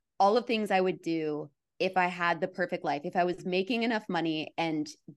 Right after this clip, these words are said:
doing the job that I love, what would I want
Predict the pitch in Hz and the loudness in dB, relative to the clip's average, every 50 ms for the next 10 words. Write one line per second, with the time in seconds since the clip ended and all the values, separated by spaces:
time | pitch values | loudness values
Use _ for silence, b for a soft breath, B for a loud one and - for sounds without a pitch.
0 | _ - 208 202 190 196 202 208 208 202 - _ _ - 170 196 208 196 175 - | _ -2 0 2 2 2 2 0 -2 -6 -8 _ _ -10 -4 0 0 0 0 0
1 | 202 190 180 180 175 190 190 185 185 180 170 170 156 156 156 156 151 156 - _ | 2 2 2 4 4 4 4 4 4 4 2 2 2 2 2 0 -2 -6 -10 _
2 | b b b b b b _ - 165 190 214 - 214 220 214 202 202 196 185 185 | b b b b b b _ -6 0 2 4 4 4 4 4 4 4 4 2 0
3 | 180 175 170 | 0 -2 -2